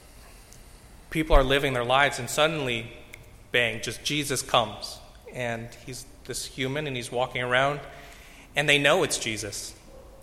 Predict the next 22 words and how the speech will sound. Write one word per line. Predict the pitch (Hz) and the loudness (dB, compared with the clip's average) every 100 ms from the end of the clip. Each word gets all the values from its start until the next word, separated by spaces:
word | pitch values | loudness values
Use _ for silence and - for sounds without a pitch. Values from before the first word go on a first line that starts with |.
| - | -6
And | 131 | -4
he's | 123 | -2
teaching | - 180 175 151 147 | -2 -2 0 -2 2
all | 143 165 | 4 4
the | 156 | 2
same | 147 131 117 | -2 -2 -2
things, | 151 165 170 170 - - - - - - - | 2 2 0 -4 -6 -10 -14 -20 -20 -20 -10
and | 131 | -6
he's | 127 117 | -6 -2
giving | 147 147 | -2 -2
the | 120 | -4
same | - 151 147 | 0 0 2
message. | 135 139 - 113 - - - - - - - - - - - - - - - - - - - - - | 2 0 -2 -8 -10 -14 -20 -20 -20 -20 -20 -20 -20 -20 -20 -20 -20 -20 -20 -20 -20 -20 -20 -20 -10
And | 139 | -6
they | 135 | -6
crucify | - 277 147 127 113 | -6 -8 -6 -2 -4
him | 107 | -4
again. | 107 107 104 - - - - - - - - - - - - - - - - - - - | -8 -12 -14 -20 -20 -20 -20 -20 -20 -20 -20 -20 -20 -20 -20 -20 -20 -20 -20 -20 -20 -12
And, | 156 | -6
you | 175 | -2
know, | 180 | 2
I, | 170 | 2